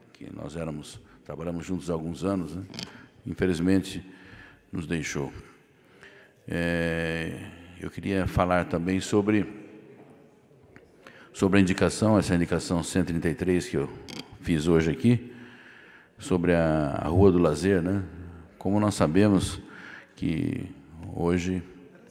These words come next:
nós temos que nos policiar com as nossas crianças pelas condições do mundo de hoje atual. E com o lazer e a, e a recreação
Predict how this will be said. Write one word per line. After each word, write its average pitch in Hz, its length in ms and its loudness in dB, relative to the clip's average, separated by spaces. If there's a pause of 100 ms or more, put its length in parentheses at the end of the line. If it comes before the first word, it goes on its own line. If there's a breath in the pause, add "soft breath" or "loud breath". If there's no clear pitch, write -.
(140)
nós 82 240 -4
temos 90 300 0
que 80 560 -4 (320 loud breath)
nos 95 180 -2
policiar 92 680 0
com 85 160 -6
as 78 120 -4
nossas 87 380 0
crianças 95 800 0 (1400 loud breath)
pelas 80 460 -4
condições 92 800 0
do 98 200 -2
mundo 113 320 6
de 87 140 0
hoje 87 220 0
atual. 76 420 -2 (960 loud breath)
E 139 540 -4 (1700 loud breath)
com 104 200 2
o 107 40 2
lazer 104 480 4
e 98 80 6
a, 87 300 4
e 87 120 2
a 87 60 4
recreação 87 800 2